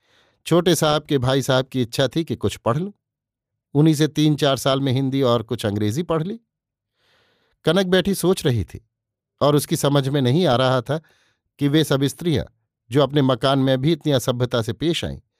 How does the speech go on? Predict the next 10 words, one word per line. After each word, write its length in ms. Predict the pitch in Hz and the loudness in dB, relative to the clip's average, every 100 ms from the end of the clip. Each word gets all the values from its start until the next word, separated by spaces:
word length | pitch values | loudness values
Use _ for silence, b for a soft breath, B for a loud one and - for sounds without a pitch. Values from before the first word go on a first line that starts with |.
| _ _ _ _ | _ _ _ _
किस 180 | 175 160 | -2 -2
अंश 400 | - 131 160 - | -2 0 0 0
में 120 | 160 | 0
उससे 220 | 143 - 127 | -2 -2 -2
बड़ी 280 | 139 180 | -2 -2
थीं। 200 | - - - _ _ _ _ _ - | -6 -12 -20 _ _ _ _ _ -8
दीदी 300 | 113 160 175 | 0 2 2
की 120 | 185 | 2
सहृदयता 680 | - 151 156 135 156 151 170 | 2 2 2 2 2 4 4
और 340 | 151 143 131 | 6 4 2